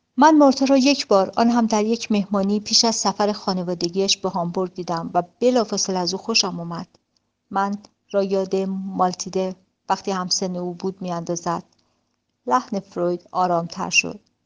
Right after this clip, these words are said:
تعجبی ندارد، همسر تو الگوی من بود.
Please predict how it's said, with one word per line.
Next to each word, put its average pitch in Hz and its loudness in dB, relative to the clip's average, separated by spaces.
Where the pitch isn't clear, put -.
تعجبی 220 2
ندارد، 185 0
همسر 202 0
تو 202 -6
الگوی 196 -2
من 185 0
بود. 170 -8